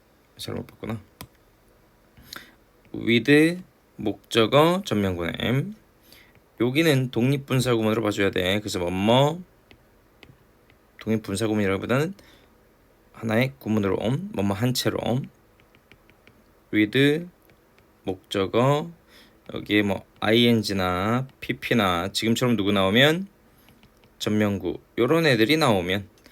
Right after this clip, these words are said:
그치, 뭐뭐 한 채로 혹은 뭐뭐 하면서의 느낌으로 가면 된다.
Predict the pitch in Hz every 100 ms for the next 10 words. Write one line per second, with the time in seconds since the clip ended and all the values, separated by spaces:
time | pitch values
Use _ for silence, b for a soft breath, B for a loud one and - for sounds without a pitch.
0 | b b b - 117 101 113 117 131 127
1 | - 123 123 117 120 147 147 98 101 113
2 | 143 170 190 _ _ _ _ _ _ _
3 | _ _ - - 123 123 120 - 101 117
4 | 117 - - - - 120 127 135 127 95
5 | -